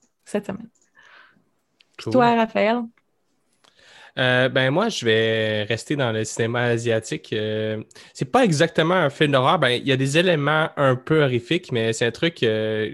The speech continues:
Speaker 3: j'ai, que j'ai regardé et qui m'a, qui m'a quand même, euh, beaucoup fait rire, fait que j'avais envie d'en, d'en parler un petit peu au podcast. C'est un film japonais qui s'appelle Not Quite Dead Yet,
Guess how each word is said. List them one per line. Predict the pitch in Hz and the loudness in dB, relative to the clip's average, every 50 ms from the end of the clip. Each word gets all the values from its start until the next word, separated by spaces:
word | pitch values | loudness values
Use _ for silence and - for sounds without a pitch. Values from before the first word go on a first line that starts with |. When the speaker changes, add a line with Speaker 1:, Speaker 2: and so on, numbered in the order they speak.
| - 127 - - | -10 -14 -12 -8
Speaker 3:
j'ai, | 131 110 123 120 123 123 120 | -8 -6 -4 -2 -2 -2 0
que | - 123 117 | 0 -2 -2
j'ai | 110 - 123 | -2 -2 -2
regardé | 117 123 120 123 160 | -2 0 0 0 -2
et | 185 | -4
qui | 180 - - 113 | -4 -4 -6 -4
m'a, | 110 104 104 104 104 - - _ - - - - _ _ | -2 -2 -2 -2 -4 -8 -12 _ -20 -20 -20 -20 _ _
qui | - 131 | -6 -2
m'a | 120 117 113 | 0 0 2
quand | - 127 | 2 2
même, | 143 165 170 147 | 2 2 2 2
euh, | 117 110 110 110 113 113 - _ | 2 2 2 2 0 -2 -4 _
beaucoup | - 135 131 131 - 175 | -6 -4 -2 -2 0 0
fait | 180 165 - | 0 0 0
rire, | - - 170 | 0 0 -2
fait | 185 - | 0 0
que | 156 | 0
j'avais | 131 120 117 117 | 0 2 2 2
envie | 120 135 156 | 2 2 2
d'en, | 165 147 123 117 | 2 0 0 0
d'en | 113 110 | 0 -2
parler | - 123 139 139 | -2 -2 -2 -2
un | 131 | -4
petit | - - | -4 -4
peu | 147 | -4
au | 135 | -2
podcast. | 127 110 - - 175 - - - - | -2 -2 -2 -4 -6 -6 -6 -10 -12
C'est | - - - 120 | -6 -2 0 2
un | 113 117 117 117 113 | 2 2 2 0 -2
film | - - 180 180 151 120 113 | 0 0 0 2 2 2 2
japonais | 110 117 127 127 - 131 123 135 165 170 | 2 2 0 0 0 0 0 0 -2 -4
qui | - | -4
s'appelle | - 117 110 - 139 139 147 151 156 - - - - - - _ _ | -4 -6 -4 -2 0 0 0 0 -2 -6 -12 -20 -20 -20 -20 _ _
Not | 113 117 127 151 170 - - - | -4 0 2 2 2 0 -4 -4
Quite | - 143 143 143 147 - - | 0 2 2 2 0 -2 -4
Dead | 117 117 120 120 117 117 | -2 0 0 0 0 -2
Yet, | 113 110 113 135 151 - - - - | -4 -2 -2 -2 -4 -6 -12 -20 -20